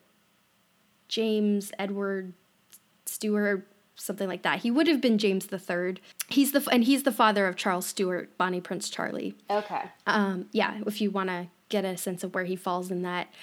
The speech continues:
Speaker 1: When he was born, Anne became convinced that he was a changeling because his mother had had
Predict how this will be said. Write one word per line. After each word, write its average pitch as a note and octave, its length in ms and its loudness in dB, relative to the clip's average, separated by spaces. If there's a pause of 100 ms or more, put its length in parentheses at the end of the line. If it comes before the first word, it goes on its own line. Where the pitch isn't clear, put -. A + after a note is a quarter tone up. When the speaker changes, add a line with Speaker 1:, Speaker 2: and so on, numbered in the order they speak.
(200)
Speaker 1:
When C4+ 160 4
he E4+ 180 2
was D#4+ 180 4
born, A#3 760 2
Anne G#3+ 720 2 (420)
became B3 340 2
convinced A3+ 540 2
that G3 140 2
he G#3+ 120 2
was G3 160 0
a - 40 -6
changeling G3 800 -4
because A3+ 580 2
his A3 280 2
mother A3+ 320 4
had A3+ 140 2
had G3 260 0